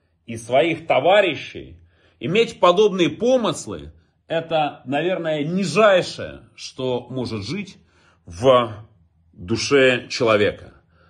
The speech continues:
Но, видимо, подобные эпитеты, как честь и как достоинство, они тебе неизвестны.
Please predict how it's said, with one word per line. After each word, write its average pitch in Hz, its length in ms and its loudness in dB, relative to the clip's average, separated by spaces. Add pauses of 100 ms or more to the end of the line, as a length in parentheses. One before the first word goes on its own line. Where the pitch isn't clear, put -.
(260)
Но, 160 460 -2
видимо, 147 840 -4 (680)
подобные 135 880 0
эпитеты, - 840 -6
как 113 200 4
честь - 560 2 (380)
и 120 120 -8
как 143 320 2
достоинство, 143 1120 2 (280)
они 135 260 -2
тебе 123 300 -4
неизвестны. 104 760 -6